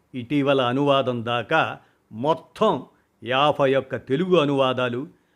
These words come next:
పదహారు వందల శతకాలు, ఏడు వందల నిఘంటువులు, ఇవి మన లంకా సూర్యనారాయణ గారి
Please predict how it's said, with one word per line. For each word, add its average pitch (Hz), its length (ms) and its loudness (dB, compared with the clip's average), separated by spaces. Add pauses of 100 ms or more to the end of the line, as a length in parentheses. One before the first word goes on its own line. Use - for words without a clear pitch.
(300)
పదహారు 175 460 6
వందల 143 260 -2
శతకాలు, 139 680 -6 (520)
ఏడు 170 380 8
వందల 160 380 0
నిఘంటువులు, 147 840 -4 (760)
ఇవి 123 420 -4 (760)
మన 123 600 -4 (1500)
లంకా 147 580 0
సూర్యనారాయణ 135 720 -2
గారి 139 320 -4